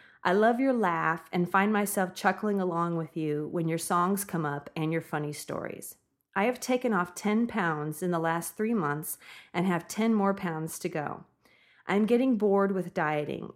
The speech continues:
I need all the help I can get to stay motivated and continue on my journey.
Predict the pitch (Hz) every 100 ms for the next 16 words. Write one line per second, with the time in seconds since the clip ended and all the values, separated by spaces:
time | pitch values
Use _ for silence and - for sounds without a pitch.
0 | - 175 214 196 175 170 220 196 196 196
1 | 185 190 185 175 143 - - 175 170 180
2 | 180 170 156 151 151 165 165 185 214 220
3 | 190 160 151 147 143 151 143 143